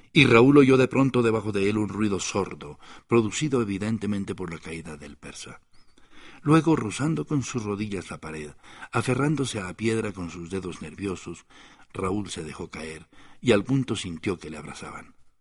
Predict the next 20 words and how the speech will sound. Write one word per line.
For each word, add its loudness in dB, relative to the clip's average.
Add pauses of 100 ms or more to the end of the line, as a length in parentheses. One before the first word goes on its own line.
(140)
"Soy -4
yo", -6
dijo -14
el -12
persa, -12
"silencio". -16 (1500)
Y -12
permanecieron 0
inmóviles 0
escuchando. -14 (600)
Nunca 6
a 2
su 0
alrededor 0
había -4
sido -10
más -12
opaca -14
la -16
oscuridad. -16